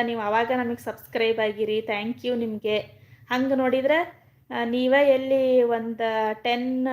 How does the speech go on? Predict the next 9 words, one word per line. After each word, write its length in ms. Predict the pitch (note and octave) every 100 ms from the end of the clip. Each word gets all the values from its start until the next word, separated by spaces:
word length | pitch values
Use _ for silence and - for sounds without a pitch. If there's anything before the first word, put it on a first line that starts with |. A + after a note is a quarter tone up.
| B3 B3 B3+
ಸಬ್ಸ್ಕ್ರೈಬರ್ 580 | B3 - B3 B3 B3 A#3+
ಆಗೋಕ್ಕಿಂತ 520 | A3+ B3 C4 B3 B3+
ಮುಂಚೆ 380 | A#3 A3+ A#3+ C4+
ನಮಗೆ 300 | B3 A#3+ A#3
ಆಗಿದ್ರೆ 500 | G3+ G3+ A#3+ A3 A#3
ಏನೋ 180 | A3+ A3
ಅಂತ 200 | A3+ A#3 G#3+
ಅನಿಸ್ತದೆ 460 | B3+ - - A3+
ನನಗೆ. 580 | G#3 G#3 B3 - - _